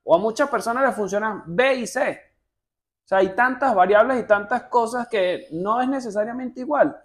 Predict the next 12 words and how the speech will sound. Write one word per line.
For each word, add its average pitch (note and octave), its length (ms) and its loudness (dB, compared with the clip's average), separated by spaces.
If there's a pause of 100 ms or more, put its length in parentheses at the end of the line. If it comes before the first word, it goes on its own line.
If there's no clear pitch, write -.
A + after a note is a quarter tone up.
(300)
y F3+ 160 -4
nadie C#4 300 -2
es C4+ 200 -4
igual B3 480 -6
a G#3 120 0
otra A#3+ 240 -8
persona. F3 520 -8 (460)
O - 20 -20
sea, E3+ 260 -2 (260)
porque F3 280 -2
todos G#3 400 -2
tenemos E3 520 -6